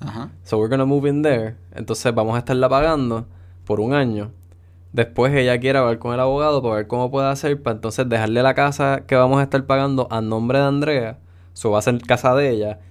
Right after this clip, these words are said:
Speaker 2: Y entonces, ella comprarla de al lado. Porque si tú tienes más de una propiedad, eh, el interés que, el pronto que tienes que dar es un veinte por ciento.
Speaker 1: Ah,
Speaker 2: A diferencia
Speaker 1: ok, ok.
Speaker 2: de un diez cuando es tu primera.
Speaker 1: Dale, dale,
Speaker 2: So,
Speaker 1: dale.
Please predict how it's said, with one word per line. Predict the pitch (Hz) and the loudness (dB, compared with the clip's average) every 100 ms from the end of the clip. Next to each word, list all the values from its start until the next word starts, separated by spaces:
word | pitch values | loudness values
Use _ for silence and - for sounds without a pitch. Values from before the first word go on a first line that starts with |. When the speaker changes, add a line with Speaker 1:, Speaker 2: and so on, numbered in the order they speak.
| - - | -18 -10
Speaker 2:
Y | |
entonces, | 110 117 127 131 | -4 -2 0 0
ella | 139 135 127 110 - | 4 6 4 2 -2
comprarla | 117 107 - 127 131 117 113 | -2 -2 2 4 4 2 -2
de | |
al | 107 107 | -2 -2
lado. | 110 107 107 | -2 -2 -4
Porque | 104 90 110 | -6 -4 -4
si | 110 | -4
tú | 107 113 | -6 -6
tienes | 123 131 135 | -2 0 2
más | 139 | 2
de | 139 | 2
una | 139 | 0
propiedad, | 143 139 143 143 127 113 - - - - - | 2 2 2 4 2 0 -6 -20 -20 -20 -10
eh, | - 113 | -2 0
el | 113 | 2
interés | 113 113 107 104 - | 0 2 0 0 -2
que, | 127 127 123 | 0 2 2
el | 117 | 0
pronto | 117 113 123 | -2 -2 0
que | 123 | -2
tienes | 127 | -2
que | 131 | 0
dar | 127 | 0
es | 120 | 0
un | 113 | -2
veinte | 110 110 117 | -4 -2 -2
por | 117 | -2
ciento. | 107 104 95 104 | -4 -6 -8 -8
Speaker 1:
Ah, | 127 147 151 151 | -4 -2 0 2
Speaker 2:
A | 117 | 2
diferencia | 120 120 113 120 | 4 2 2 2
Speaker 1:
ok, | |
ok. | 123 | 2
Speaker 2:
de | |
un | 120 | 2
diez | 123 | 0
cuando | 120 113 | 0 -4
es | 101 | -4
tu | 110 | -4
primera. | 110 104 101 101 | -4 -4 -8 -8
Speaker 1:
Dale, | 104 101 98 92 | -8 -8 -8 -10
dale, | - - 107 | -16 -20 -14
Speaker 2:
So, | - 113 104 101 | -2 0 2 -2
Speaker 1:
dale. | 101 101 | -6 -10